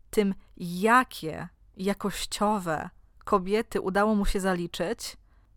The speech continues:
to taki człowiek, który jest zagubiony, może rzeczywiście wierzyć, że skoro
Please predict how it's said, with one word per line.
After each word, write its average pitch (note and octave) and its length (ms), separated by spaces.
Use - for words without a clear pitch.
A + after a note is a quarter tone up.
to G#3+ 320
taki C4 280
człowiek, F#4+ 500
który A#3+ 260
jest A#3 340
zagubiony, A3 800
może A3 280
rzeczywiście A#3+ 520
wierzyć, A#3 340
że G#3+ 200
skoro G#3+ 380